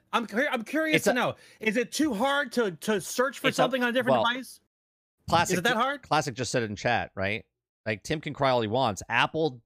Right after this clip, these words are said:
Speaker 2: doesn't need Epic. Epic needs Apple, right? Hence why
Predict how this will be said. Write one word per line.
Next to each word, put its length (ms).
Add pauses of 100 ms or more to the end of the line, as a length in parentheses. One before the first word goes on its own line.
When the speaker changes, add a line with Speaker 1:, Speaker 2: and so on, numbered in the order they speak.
Speaker 2:
doesn't 420
need 320
Epic. 520
Epic 420 (220)
needs 440 (160)
Apple, 380 (340)
right? 220 (460)
Hence 220
why 360